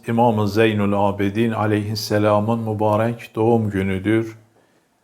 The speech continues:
Mevlamızın bu kutlu doğum gününü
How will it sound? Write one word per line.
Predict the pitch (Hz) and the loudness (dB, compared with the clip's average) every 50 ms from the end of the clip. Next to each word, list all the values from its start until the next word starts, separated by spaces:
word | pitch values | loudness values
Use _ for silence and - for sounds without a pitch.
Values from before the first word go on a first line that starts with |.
| _ _ - | _ _ 2
Mevlamızın | 120 123 120 117 120 120 120 117 117 120 110 107 110 117 123 123 120 123 - - - - _ _ _ _ _ _ _ _ _ - | 4 4 4 4 4 4 4 4 2 -2 -2 -2 -2 0 0 -2 -2 -6 -10 -14 -20 -20 _ _ _ _ _ _ _ _ _ -10
bu | 120 117 | -10 -6
kutlu | - - 117 113 - 131 135 123 | -4 -4 -4 -2 0 -2 0 2
doğum | 110 110 110 117 131 127 120 | 4 4 4 4 4 2 0
gününü | 104 104 101 98 101 98 98 101 101 101 110 107 - | 0 0 0 0 0 -2 -2 -2 -2 -2 -2 -4 -6